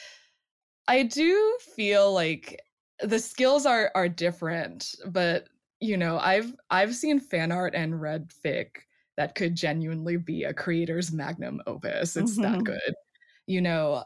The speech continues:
Speaker 1: A-, and then besides that too, I feel like there are just so many authors and artists right now who, like, they, their ability has come up from drawing fan art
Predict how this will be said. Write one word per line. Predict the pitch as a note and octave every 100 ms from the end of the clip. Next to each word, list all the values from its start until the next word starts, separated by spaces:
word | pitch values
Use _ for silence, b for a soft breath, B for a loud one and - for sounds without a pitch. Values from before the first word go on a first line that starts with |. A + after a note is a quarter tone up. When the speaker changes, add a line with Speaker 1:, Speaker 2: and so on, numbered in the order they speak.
| _
Speaker 1:
A-, | C3 - C4+
and | C#4
then | C#4+ C#4+ A#3+
besides | C#4 C#4+ D4 F4+ -
that | C4+ G#3+ -
too, | - A3+ G#3 F3+ E3 E3+ E3 -
I | G#3+
feel | A#3 C#4
like | C#4+ C#4
there | A#3+
are | A3+
just | A#3+ -
so | F#3+
many | F#3 F#3 F#3
authors | D#3+ D#3 F3 F3 E3+ E3+ -
and | E3+ D#3+ D#3 -
artists | E3 E3+ F3+ E3 E3+
right | E3+ D#3+
now | E3 D#3+ E3
who, | E3 D#3+ E3+
like, | E3 E3 -
they, | F3 D#3+ - _ _
their | E3+ F#3+ F3
ability | F3+ E3+ F3 F3+ F3+ F3 E3 E3 E3 - _ _ _ -
has | F3 F3
come | - - G3 F#3+ -
up | F#3 E3+ - _ b _ _
from | G3 F#3+ F#3 F3+
drawing | E3+ E3+ E3 D#3 D#3+ C#3+ -
fan | - E3 E3+
art | E3 E3